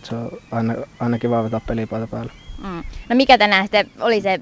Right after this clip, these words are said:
Speaker 2: syy, että tänään nolla nolla ja ette pystynyt voittoa ottamaan kotikentällä?
Speaker 1: Öö, tarkkuus ja keskittyminen maalipaikoissa, mitä meillä oli tarpeeksi, mut niin, niin me ei, me ei saatu tota, viimeisteltyä niistä ja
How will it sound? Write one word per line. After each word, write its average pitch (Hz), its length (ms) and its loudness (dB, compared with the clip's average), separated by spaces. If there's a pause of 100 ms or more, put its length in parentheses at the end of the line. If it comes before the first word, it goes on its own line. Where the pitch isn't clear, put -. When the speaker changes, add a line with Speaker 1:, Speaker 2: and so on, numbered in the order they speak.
Speaker 2:
syy, 202 280 -2
että - 160 -8
tänään 175 400 -2
nolla 190 280 4
nolla 180 340 2
ja 156 200 2 (320)
ette - 200 -6
pystynyt 214 300 -4
voittoa 208 340 0
ottamaan 151 320 -2
kotikentällä? 101 560 -6 (600)
Speaker 1:
Öö, 139 540 2 (400)
tarkkuus 131 520 2
ja 127 320 4
keskittyminen 127 680 -2
maalipaikoissa, 117 880 -4
mitä 120 280 -2
meillä 120 280 2
oli 117 180 -2
tarpeeksi, 117 580 -6 (260)
mut 123 200 -8
niin, 117 260 -4
niin 117 240 -10 (460)
me 120 260 -6
ei, 110 80 -8
me 123 220 -6
ei 117 60 -4
saatu 117 320 -2
tota, 113 500 -6 (680)
viimeisteltyä 117 640 -4
niistä 113 400 -6
ja 113 200 -4